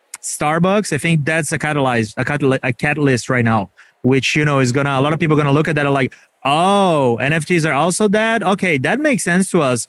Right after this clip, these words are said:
What about, you know, replacing our membership program with that? What about creating a marketplace like Uniswap where you can exchange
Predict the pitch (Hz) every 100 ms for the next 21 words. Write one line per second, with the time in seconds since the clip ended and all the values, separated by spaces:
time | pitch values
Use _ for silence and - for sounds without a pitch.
0 | - - 156 185 196 196 175 - _ -
1 | - - - 160 165 151 160 160 165 175
2 | 156 151 196 208 175 156 156 151 147 143
3 | 139 120 156 131 95 - - _ 131 160
4 | 165 170 160 175 170 170 156 170 185 170
5 | 156 151 131 147 135 147 175 - 165 147
6 | 131 139 139 131 147 135 127 - - 135
7 | - - 156 151 127